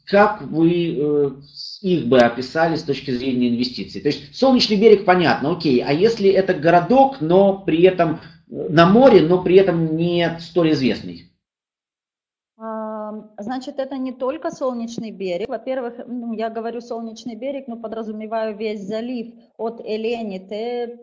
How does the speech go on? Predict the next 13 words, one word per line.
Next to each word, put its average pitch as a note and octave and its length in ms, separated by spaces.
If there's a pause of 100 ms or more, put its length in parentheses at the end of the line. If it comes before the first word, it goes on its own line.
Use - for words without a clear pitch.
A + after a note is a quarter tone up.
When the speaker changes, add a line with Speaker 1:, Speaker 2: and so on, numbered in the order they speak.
(120)
Speaker 2:
минуя A3 480
Святой G3+ 480
Влас, G#3 440
Солнечный G3 560
берег, F#3+ 500
Несебр, G3 760 (320)
Равда. G#3 920 (680)
А, G#3+ 880 (300)
также A3+ 460
города A3 560
Поморье, G#3 960 (220)
а, F3+ 460
Ахилой, F#3+ 840